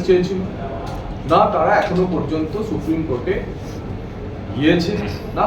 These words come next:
কোনো ক্যাভিয়েট দাখিল করা ছিল। ফলে আজকের দিনে ওই ছাব্বিশ হাজার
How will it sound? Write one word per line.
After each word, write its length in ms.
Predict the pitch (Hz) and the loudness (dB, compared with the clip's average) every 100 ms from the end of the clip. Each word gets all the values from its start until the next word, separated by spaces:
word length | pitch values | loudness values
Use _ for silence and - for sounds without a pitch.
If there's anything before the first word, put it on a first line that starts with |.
| 202 | 2
কোনো 140 | 175 - | 0 0
ক্যাভিয়েট 380 | 120 131 139 - | 0 0 0 0
দাখিল 260 | 107 117 113 | -2 -2 -4
করা 160 | 107 95 95 | -4 -4 -6
ছিল। 140 | - - - - - - - - - | -6 -8 -8 -8 -8 -8 -10 -10 4
ফলে 200 | 196 190 - - - - - - - | 4 4 0 -6 -8 -10 -12 -12 -2
আজকের 480 | 165 185 - 247 226 175 | 2 2 0 2 2 2
দিনে 240 | 156 160 208 - - - - - - - - | 2 2 2 0 -6 -10 -10 -10 -10 -10 4
ওই 140 | 208 254 | 4 6
ছাব্বিশ 380 | 175 156 180 175 | 2 0 2 2
হাজার 240 | 170 180 | 4 4